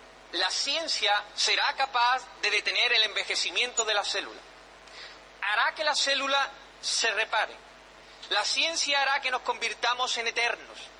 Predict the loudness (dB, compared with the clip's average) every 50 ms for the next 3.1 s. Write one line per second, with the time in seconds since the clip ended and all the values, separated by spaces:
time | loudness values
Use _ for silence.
0 | -20 -20 -20 -20 -20 -20 -20 -20 -20 -12 -8 -8 -4 -2 2 2 4 4 2 2
1 | 2 2 2 2 0 0 0 -2 -2 -2 -2 0 2 2 2 0 0 -2 -2 -2
2 | -2 -2 -4 -10 -14 -6 -2 -2 -2 -2 -2 -2 0 0 2 2 2 2 2 2
3 | 0 -2